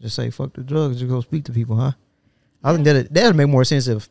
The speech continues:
Speaker 1: therapy wasn't so damn expensive and people knew,
Speaker 2: Exactly.
Speaker 1: like, okay, like, if I got insurance and I wanna go talk to, to a therapist,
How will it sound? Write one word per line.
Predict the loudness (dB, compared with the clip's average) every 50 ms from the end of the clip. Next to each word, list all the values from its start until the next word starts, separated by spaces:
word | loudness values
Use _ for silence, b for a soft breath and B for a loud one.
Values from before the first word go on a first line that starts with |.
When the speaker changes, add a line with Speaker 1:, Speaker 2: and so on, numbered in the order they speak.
| _ -4
Speaker 1:
therapy | -2 -2 -2 -2 -2 -2
wasn't | -2 -2 -2 0
so | 0 -2
damn | 0 0 0 0 -2
expensive | -4 -4 -4 -4 -4 -2 -4 -6 -8 -6
and | -2 0 0 2
people | 0 0 0 0 0
knew, | 2 2 2 0 0
Speaker 2:
Exactly. | -2 -6 -8 -8 -10 -12 -12 -8 -4
Speaker 1:
like, | -4 0 0
okay, | 0 2 2 2
like, | 2 2 0
if | 0 0
I | 0 2
got | 2 2 0
insurance | 0 0 -2 -2 0 0 0 -2 -2 -4 -6 -6
and | -4 -2
I | -2
wanna | 0 0 -2 -2 -2
go | -2 -2
talk | -2 -2 -2 -4
to, | -4 -6 -10 -10 -10 _ _ -4
to | 0 0 0
a | 2
therapist, | 2 2 2 2 2 0 -2 -4 -4 -6